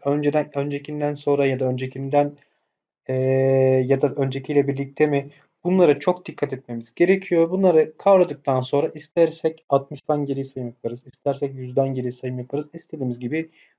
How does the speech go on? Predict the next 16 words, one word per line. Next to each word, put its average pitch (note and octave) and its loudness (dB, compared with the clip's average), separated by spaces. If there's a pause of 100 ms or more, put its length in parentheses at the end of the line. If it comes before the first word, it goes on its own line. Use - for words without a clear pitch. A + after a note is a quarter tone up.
(140)
değişiklikler C#3+ -2
yapabiliriz. B2 -2 (380)
Beni E3 2
dinlediğiniz E3+ -4
için - -18
teşekkür E3 -6
ederim C#3+ 2
arkadaşlar. C#3+ 2 (560)
Eee, C3+ 4
bu F3+ 2
videomdaki F3+ 2 (400)
PowerPoint E3+ 4
dosyamı D3+ 0
isteyen D#3 0
arkadaşlarımız D3+ 0
olursa D#3 2